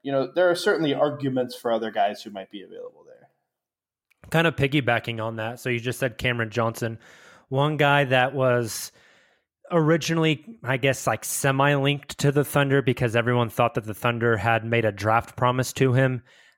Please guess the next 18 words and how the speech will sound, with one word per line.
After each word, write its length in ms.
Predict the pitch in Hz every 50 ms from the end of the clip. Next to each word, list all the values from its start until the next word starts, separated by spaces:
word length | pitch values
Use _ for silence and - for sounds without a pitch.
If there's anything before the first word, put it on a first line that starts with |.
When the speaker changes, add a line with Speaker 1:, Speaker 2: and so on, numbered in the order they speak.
| _ 120
Speaker 2:
um, 380 | 117 113 113 110 107 110 123 -
was 240 | - 139 135 123 107
Matisse 400 | 120 120 - - - 127 120 -
Thybulle 560 | - 123 110 117 117 127 139 147 156 160 - _ _ -
out 180 | 120 117 117 113
of 460 | 113 110 107 104 98 - - - - - _ _ _ _ -
University 420 | 131 135 131 120 131 127 - 135 120
of 120 | 104 101
Washington. 640 | 107 113 117 - - 143 131 - 151 151 151 151 - _ _ _ _ _ _ _ _ _ _ _ -
Um, 460 | 147 131 123 117 117 110 110 110 120 - _ _ _ _ _ _ _ - 131
do 100 | 139 143
you 220 | 143 139 147 165
think 360 | - - - 185 175 143 - -
he 600 | - - 120 135 135 135 143 147 147 143 165 160
is, 800 | 165 139 135 131 131 131 127 127 127 123 120 117 - - - - 175
is 180 | 139 127 -
quote 240 | - - - 139 135
unquote 360 | 135 127 - 131 127 131 -